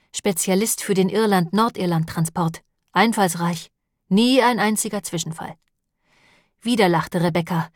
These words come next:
etwas lauter diesmal, ein bisschen erstickt. „Das alles wegen Gras?“, fragte sie, rau und tonlos,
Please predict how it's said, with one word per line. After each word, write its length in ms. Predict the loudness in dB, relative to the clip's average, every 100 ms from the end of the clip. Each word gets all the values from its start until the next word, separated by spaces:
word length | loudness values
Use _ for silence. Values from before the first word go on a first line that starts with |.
| _ -20 _ _
etwas 400 | -16 -10 -6 -2
lauter 380 | 2 2 0 -2
diesmal, 460 | -2 -2 0 0
ein 120 | 0 -2
bisschen 260 | -4 -4
erstickt. 540 | -6 -6 -10 -14 -18 _ _ _ _ _ _ _ _
„Das 340 | -12 -10 -10 -12 -6
alles 440 | -2 0 -2 -2
wegen 420 | -2 -2 -2 -6 _ _ _ _ -8
Gras?“, 640 | -2 0 0 -2 -10 -16 _ _ _
fragte 480 | -8 -4 -4 -4
sie, 240 | -2 0 -2 -6 -20 -8
rau 280 | 0 4 4
und 300 | 2 -2 -4
tonlos, 640 | 0 2 2 2 0 -2